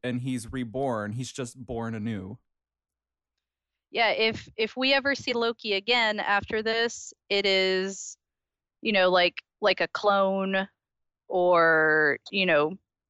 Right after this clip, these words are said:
Speaker 2: a Horcrux, so to speak.
Speaker 1: <laughs>
Speaker 2: Um,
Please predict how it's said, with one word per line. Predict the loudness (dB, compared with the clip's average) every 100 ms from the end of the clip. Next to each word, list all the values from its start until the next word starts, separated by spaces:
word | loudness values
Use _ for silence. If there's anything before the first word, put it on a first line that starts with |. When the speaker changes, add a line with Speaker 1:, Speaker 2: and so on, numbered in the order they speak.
| _ 0
Speaker 2:
a | 2
Horcrux, | 4 2 4 2 2 -2 -10 -12 _ 0
so | 2 4
to | 4
speak. | 2 2 0 -2
Speaker 1:
<laughs> | -8 -12 -20 -20 _ _ 2
Speaker 2:
Um, | 4 4 2 -2 -6